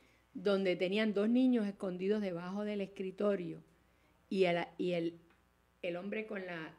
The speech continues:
la ametralladora parado detrás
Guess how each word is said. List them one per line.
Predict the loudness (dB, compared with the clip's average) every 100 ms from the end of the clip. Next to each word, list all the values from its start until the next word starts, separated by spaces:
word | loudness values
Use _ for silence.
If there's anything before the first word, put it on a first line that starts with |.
| -14
la | -12
ametralladora | -12 -12 -10 -8 -8 -4 -4 -4 -6 -10 -18 _ _ -12
parado | -8 -6 -4 -2
detrás | -4 -4 -2 -2